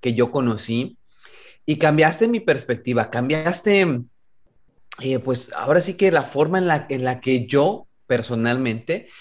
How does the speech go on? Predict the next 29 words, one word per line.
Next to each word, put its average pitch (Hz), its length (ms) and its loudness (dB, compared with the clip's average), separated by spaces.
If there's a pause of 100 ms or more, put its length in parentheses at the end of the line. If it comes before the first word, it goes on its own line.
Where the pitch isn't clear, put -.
(380)
eh, 120 540 2 (720)
eh, 143 120 0
me, 147 240 0
me, 156 560 2
me 143 220 -4
conectaba 156 1000 0
o 139 120 4
no 156 280 2
me 185 200 0
conectaba 131 1040 0 (420)
con 139 160 -2
las 135 140 0
situaciones 147 560 -4
que 139 140 -4
una 135 260 -4
persona 123 460 -4
trans 117 560 -4 (500)
pasa. 107 320 2 (480)
Yo 139 100 0
jamás 156 380 -2
me 156 100 0
había 135 240 2
imaginado 131 540 -2
muchísimas, 120 880 -4 (100)
eh, 117 160 2
muchísimas 123 580 -4
situaciones, 123 580 -4
muchísimas 120 600 -4
cosas, 123 640 0